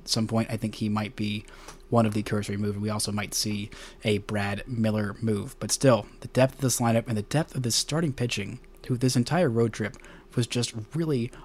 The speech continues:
on a freaking tear. We're gonna get into that and why it is so incredibly impressive what they have done.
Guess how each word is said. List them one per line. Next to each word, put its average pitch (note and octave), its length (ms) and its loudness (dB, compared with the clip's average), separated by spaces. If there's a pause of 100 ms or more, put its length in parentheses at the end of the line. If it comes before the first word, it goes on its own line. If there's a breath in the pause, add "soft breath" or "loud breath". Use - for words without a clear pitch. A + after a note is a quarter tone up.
on B2+ 300 8
a A2+ 220 0
freaking A2 500 -2
tear. G2+ 200 -2
We're G#2+ 80 -4
gonna A2 140 2
get A2 200 0
into A2+ 380 2
that A2 380 0
and G2+ 180 -6
why A#2 200 4
it A#2 180 0
is A2 240 0
so E3 480 4
incredibly D3 720 0
impressive C3 520 0 (340 loud breath)
what B2+ 260 6
they A#2 120 2
have A2 200 -2
done. A#2+ 300 -2